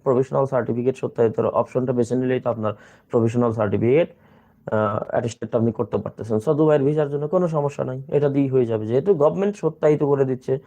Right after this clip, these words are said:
ভিসার জন্য আর কি সমস্যা থাকতে পারে? কোনো সমস্যা থাকতে পারে না। আর যা-, যারা অনেক দিন হয়ে গেছে, তাদের রেডি হয়ে আছে আসল সার্টিফিকেট, এটা আমার ব্যক্তিগত মতামত, আপনারা আসলটা তুলে নেবেন।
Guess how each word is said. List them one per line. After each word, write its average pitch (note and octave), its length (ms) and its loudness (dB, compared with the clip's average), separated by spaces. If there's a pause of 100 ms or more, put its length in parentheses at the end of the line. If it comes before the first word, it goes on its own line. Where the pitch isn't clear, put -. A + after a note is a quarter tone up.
(260)
ভিসার D3 300 2
জন্য C#3+ 200 2
আর B2 120 0
কি A#2+ 160 -4
সমস্যা A2+ 340 0
থাকতে G#2 280 -4
পারে? - 240 -2 (320)
কোনো D3+ 140 0
সমস্যা B2 320 -4
থাকতে - 260 -14
পারে - 260 -4
না। - 140 -14 (420)
আর A#2 420 0
যা-, C#3+ 320 -2
যারা C#3+ 440 2 (180)
অনেক D#3 280 -2
দিন F3+ 140 2
হয়ে E3+ 220 4
গেছে, D#3 320 0
তাদের C#3+ 300 -2
রেডি D3+ 300 4
হয়ে F3 220 6
আছে D3 220 0
আসল C#3 280 0
সার্টিফিকেট, B2 560 -2 (300)
এটা F#3+ 160 2
আমার E3+ 180 4
ব্যক্তিগত C3 480 0
মতামত, A#2+ 460 -2
আপনারা C#3+ 300 0
আসলটা A#2+ 360 0
তুলে C3 280 4
নেবেন। G2+ 300 -2